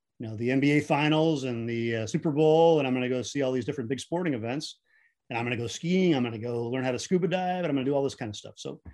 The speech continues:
he's gonna be very active, but I think he'll also take the, te-, keep brand Federer, if you will, going and,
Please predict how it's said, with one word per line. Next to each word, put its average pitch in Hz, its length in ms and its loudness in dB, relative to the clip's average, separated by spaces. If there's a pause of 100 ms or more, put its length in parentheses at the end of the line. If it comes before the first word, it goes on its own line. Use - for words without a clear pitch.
(280)
he's 175 80 -2
gonna 165 120 4
be 147 80 6
very 147 280 4
active, 160 500 0 (460)
but 143 80 -2
I 131 60 0
think 139 140 0
he'll 123 180 0
also 123 440 0 (300)
take 143 160 -2
the, 123 60 -12
te-, 147 360 -10
keep - 320 -8
brand 135 300 0
Federer, 120 420 0
if - 120 -10
you 113 80 -6
will, 110 180 -6
going 120 400 -4
and, 110 220 -6